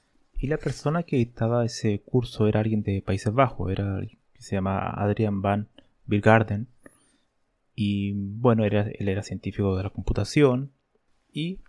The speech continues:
el director de tesis de Dijkstra lo recomendó a él. O sea, él asiste al curso, pero la idea era que siguiera trabajando con esta persona que había dictado el curso de programación, que era Bill Garden. Entonces, claro,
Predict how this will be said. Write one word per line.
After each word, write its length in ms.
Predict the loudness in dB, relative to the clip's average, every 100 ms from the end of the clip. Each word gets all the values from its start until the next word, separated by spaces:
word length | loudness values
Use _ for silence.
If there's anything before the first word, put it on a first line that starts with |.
| -4
el 200 | -2 2
director 640 | 0 0 2 6 6 4 -2
de 180 | -2
tesis 420 | 2 2 4 2 0
de 380 | 2 0 -2
Dijkstra 640 | 0 0 0 -2 -4 -4 -6 _ _ _ _
lo 300 | 0 2 4
recomendó 640 | 0 0 -2 -2 -8 -14 _ _ -14
a 200 | -12 -12
él. 140 | -16 _ -14 -14
O 40 |
sea, 260 | -12 -12 -10 -10
él 260 | -8 -4
asiste 380 | -4 -2 -2 0
al 140 | -4
curso, 560 | -2 0 0 2 0 0 _ _ _ _ _ _ _ _ _
pero 180 | 2 4
la 80 | 4
idea 240 | 4 4
era 140 | 4 2
que 180 | 0 -6
siguiera 340 | -4 0 0
trabajando 520 | 2 -2 0 0 0
con 100 | -2
esta 120 | -6
persona 380 | -6 -6 -6 -8
que 140 | -6 -6
había 80 |
dictado 280 | -6 -4 -6
el 60 | -6
curso 320 | -6 -4 -4
de 80 | -4
programación, 480 | -4 -6 -8 -10 -8
que 120 | -8
era 180 | -8 -10 -18 _ _ _
Bill 140 | -2
Garden. 320 | -2 -4 -6 -16 _ -20 -20 -20 -20 -20 _ _ -16
Entonces, 500 | 2 2 6 6 8
claro, 240 | 6 0